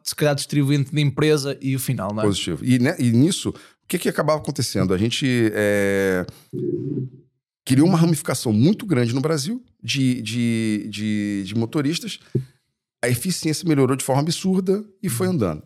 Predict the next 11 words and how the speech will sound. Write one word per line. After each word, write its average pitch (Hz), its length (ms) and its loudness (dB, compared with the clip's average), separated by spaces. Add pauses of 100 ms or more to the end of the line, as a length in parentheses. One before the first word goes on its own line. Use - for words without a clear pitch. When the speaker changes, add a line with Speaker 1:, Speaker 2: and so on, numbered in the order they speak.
Speaker 2:
Nesse 180 360 0
meio 147 100 0
do 139 80 -6
caminho, 135 460 0 (320)
começaram 139 380 0
a 139 40 -2
aparecer 143 380 -4
o 139 60 -8
quê? - 300 0
A 113 140 -4
Uber, 107 440 -4